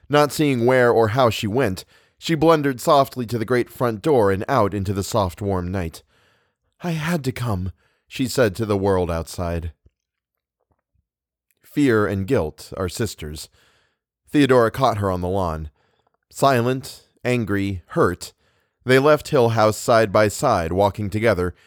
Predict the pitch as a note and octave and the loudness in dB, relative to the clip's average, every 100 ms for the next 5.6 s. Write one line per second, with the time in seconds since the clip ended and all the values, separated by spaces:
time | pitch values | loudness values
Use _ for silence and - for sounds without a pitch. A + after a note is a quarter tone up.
0 | _ _ - C3+ - - - D#3+ G#2+ F2 | _ _ -4 -4 -2 -4 2 4 4 0
1 | E2 G2 G2+ F#2 D#2+ D#2 - _ _ _ | -4 -2 0 0 -2 -8 -12 _ _ _
2 | _ _ _ - A2+ B2+ B2+ - A#2 C3 | _ _ _ -8 -4 0 0 0 -4 0
3 | C3 G2+ G2 G2+ A2 F#2+ G2+ G#2+ F#2 F#2 | 0 0 -2 -2 0 0 2 2 0 -4
4 | F#2+ A2 - G#2 A2+ G#2 G2 G2 F#2+ G2+ | -8 -8 -4 0 2 4 2 0 2 2
5 | F#2+ D#2 C3 F2+ G#2 | 0 2 0 2 -2